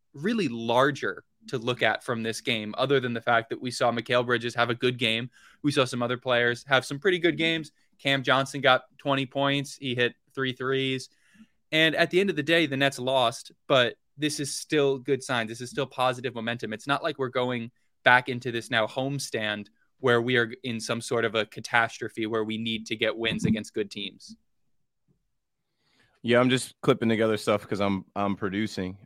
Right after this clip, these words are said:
Speaker 2: Um, there's only a few places to go in this episode.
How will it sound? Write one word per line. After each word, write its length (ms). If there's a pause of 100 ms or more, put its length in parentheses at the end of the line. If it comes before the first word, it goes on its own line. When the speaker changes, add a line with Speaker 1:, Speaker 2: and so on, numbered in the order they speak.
Speaker 2:
Um, 380 (360)
there's 180
only 140
a 40
few 160
places 320
to 100
go 280
in 120
this 160
episode. 580